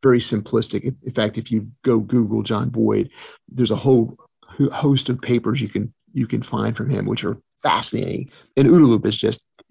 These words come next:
it, it dumbs it down beyond belief to what he really was getting after. But if you just take that as a simplistic starting point for this discussion, the observe part is really your sensors, whatever sensor you have that are observing the environment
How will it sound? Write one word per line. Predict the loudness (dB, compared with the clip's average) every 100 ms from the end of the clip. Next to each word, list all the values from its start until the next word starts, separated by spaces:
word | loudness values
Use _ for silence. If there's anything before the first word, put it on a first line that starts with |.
| -4
it, | -2 -2 -2
it | -2 -2 2
dumbs | 4 6
it | 4
down | 2 0 2 -4 -6 _
beyond | 0 0
belief | 0 -2 -2
to | -4
what | -2 -2
he |
really | 0 2 2
was | 0
getting | -4 -4 -4
after. | -8 -8 -12 -2
But | 0 0 -4 -18 -20 _ -6
if | -2
you |
just | 0 0
take | -2 -2
that | -2
as | -2
a |
simplistic | -6 -6 -4 -4 -4 -8 _
starting | -2 0 0
point | 0 -6
for | 0
this | -2
discussion, | -2 -8 -6 -6 -8 -10 -12 _ _ _ -2
the | 4
observe | 4 4 4 2 -2
part | -4 0 0 -2 _ _ _
is | -4 2
really | 4
your | 4
sensors, | 0 -2 -4 -4 -8 -2
whatever | 2 2 0
sensor | 0 -2 -2
you | -4 -2
have | -2 -2
that | -2 0
are | -2
observing | 0 0 2 2
the | 0
environment | -2 -2 -2 -2